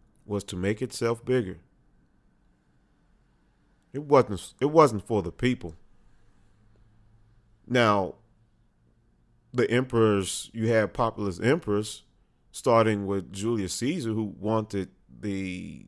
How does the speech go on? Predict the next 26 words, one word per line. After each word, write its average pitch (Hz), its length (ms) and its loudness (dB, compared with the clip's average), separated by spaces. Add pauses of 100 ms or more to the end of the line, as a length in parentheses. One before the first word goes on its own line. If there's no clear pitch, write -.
(160)
people 117 280 -4
to - 140 -10
like 92 460 2
him, 120 320 0 (1500)
but 135 180 -2
that's 165 300 8
not 143 220 4
his 117 180 -2
main 104 360 -2
goal. 92 420 0 (1120)
Most 170 540 8
emperors 123 560 2
in 147 500 -2
Rome, 110 580 0
especially 139 520 -2
who 123 160 -4
were 104 80 -6
populist, 123 480 -4
who 123 140 -8
cared 160 420 8
about 107 480 2 (800)
people 117 380 -2
liking 101 480 2
them, 92 280 -4 (760)
that 165 360 4
wasn't 147 520 4